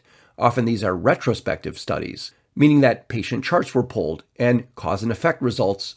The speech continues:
or outcomes of past treatments are used to generate conclusions and make recommendations. Controls are often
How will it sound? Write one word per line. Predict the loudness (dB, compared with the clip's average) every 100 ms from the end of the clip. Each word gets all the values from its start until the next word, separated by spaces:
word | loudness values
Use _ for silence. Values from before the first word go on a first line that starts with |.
| _
or | 0 2 2
outcomes | 0 2 0 0
of | -2
past | -4 -4
treatments | -4 -2 -2 -2 -6 -12 _
are | 2
used | 6 6 6
to |
generate | -2 0 0 -4
conclusions | -6 -2 4 4 2 -2 -4 -8 -4
and | 0
make | 0 0
recommendations. | -4 -4 -4 -2 -2 -4 -12 -16 -20 _ _ _ _ _
Controls | -4 0 4 4 4
are | 4
often | 2 2